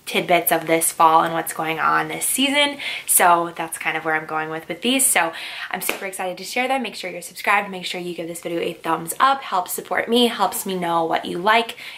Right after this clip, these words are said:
It really just tells me what you like and don't like. So I appreciate the feedback. Uh, kind comments are always appreciated. Negative, see you later.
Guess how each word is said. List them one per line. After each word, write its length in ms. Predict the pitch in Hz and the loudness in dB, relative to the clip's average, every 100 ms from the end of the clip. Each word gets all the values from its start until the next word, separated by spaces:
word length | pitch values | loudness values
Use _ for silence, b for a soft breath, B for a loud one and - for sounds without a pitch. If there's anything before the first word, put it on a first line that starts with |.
| - | -10
It 60 | |
really 220 | 175 196 | -4 -2
just 180 | 175 170 | -2 -4
tells 160 | 165 165 | -4 -4
me 80 | 160 | -4
what 180 | 160 | -4
you 120 | 165 160 | -2 0
like 280 | 156 160 - | 0 -4 -8
and 120 | 160 | -4
don't 180 | 156 - | -2 0
like. 220 | 60 - | -2 -2
So 220 | - 165 | 2 6
I 160 | 160 165 | 6 4
appreciate 640 | 165 170 - 180 175 185 | -2 -8 -6 -4 -6 -4
the 260 | 170 170 | -4 -4
feedback. 680 | 165 - 320 339 330 320 - B B B _ | -4 4 6 6 2 0 -6 B B B _
Uh, 240 | 180 170 | -6 -6
kind 320 | 170 - 202 | -4 -4 -4
comments 400 | 196 196 196 190 | -2 -4 -2 -4
are 160 | - 170 | -4 -4
always 320 | 175 170 170 | -4 -4 -6
appreciated. 760 | - 285 269 269 254 247 247 202 | 0 2 6 6 8 8 8 6
Negative, 480 | 196 185 190 185 185 - B B B _ | 4 6 4 4 0 -6 B B B _
see 160 | - | -10
you 80 | 185 | -6
later. 260 | 190 - | -4 -4